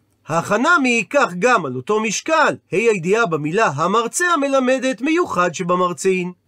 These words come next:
דהיינו, מרצע הגדול. ומצטטת הגמרא את המשך הברייתא, אמר רבי אלעזר, שיודן בריבי היה דורש, כשהם רוצים, אין רוצים אלא במילתא. וחכמים אומרים, אין אלא ודברי כהן נרצע, מפני שנעשה על ידי כך בעל מום.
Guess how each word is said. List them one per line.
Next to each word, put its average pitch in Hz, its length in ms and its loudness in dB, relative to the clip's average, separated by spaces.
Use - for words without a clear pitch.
דהיינו, 254 760 2
מרצע 185 480 0
הגדול. 170 360 0
ומצטטת 294 580 0
הגמרא 247 380 2
את 247 100 -2
המשך 180 380 -2
הברייתא, 151 600 0
אמר 180 240 0
רבי 214 240 0
אלעזר, 240 420 2
שיודן 196 520 -4
בריבי 247 420 0
היה 269 220 2
דורש, 196 500 -2
כשהם 160 400 -2
רוצים, 311 540 -2
אין 285 160 0
רוצים 294 440 -2
אלא 269 180 4
במילתא. 226 460 -2
וחכמים 135 520 -4
אומרים, 226 360 2
אין 339 200 0
אלא 302 260 0
ודברי 196 360 -2
כהן 220 300 0
נרצע, 190 440 0
מפני 151 280 -6
שנעשה 180 540 0
על 254 100 0
ידי 262 280 -4
כך 330 280 0
בעל 277 300 2
מום. 240 240 0